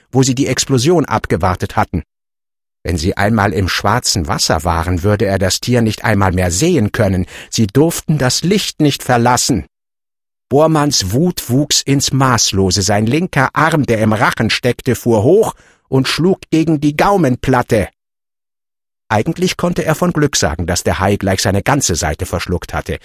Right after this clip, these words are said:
Hätte er nur einen Arm oder ein Bein gepackt, wäre es ihm längst ergangen wie Frost. Aber der Panzer um die Körpermitte wies keinerlei Schwachstellen wie Gelenkringe auf. Er war zu groß und zu massiv, um ihn einfach durchzubeißen, selbst für diesen Koloss.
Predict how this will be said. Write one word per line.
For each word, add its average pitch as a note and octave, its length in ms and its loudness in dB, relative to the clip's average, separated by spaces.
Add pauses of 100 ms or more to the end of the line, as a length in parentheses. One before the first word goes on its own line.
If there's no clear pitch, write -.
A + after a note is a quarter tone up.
(320)
Hätte - 300 -2
er C#3 160 2
nur C#3 280 2
einen A#2 380 0
Arm G3 340 0
oder D#3+ 280 0
ein C#3+ 180 0
Bein G#2 300 2
gepackt, - 500 -4
wäre A#2 220 2
es A2 120 -2
ihm A#2 140 2
längst D#3+ 400 2
ergangen B2 440 0
wie B2+ 100 0
Frost. - 480 0 (500)
Aber F#2 220 0
der F#2+ 160 0
Panzer C#3 340 -2
um G#2+ 100 -2
die F#2+ 120 -4
Körpermitte G2+ 720 -2
wies F#2 200 -2
keinerlei C3 440 2
Schwachstellen G#2 600 0
wie G2 100 0
Gelenkringe G#2 680 0
auf. F2 280 -2 (880)
Er F#2 180 -4
war F#2 160 -2
zu F2+ 240 -2
groß B2 320 -2
und A#2+ 180 -4
zu A2+ 140 -2
massiv, G2+ 640 -2
um G#2 160 -2
ihn G2+ 160 -2
einfach G#2+ 380 -2
durchzubeißen, G2+ 800 0
selbst - 380 -2
für C3+ 100 2
diesen C3+ 320 -2
Koloss. D3+ 480 0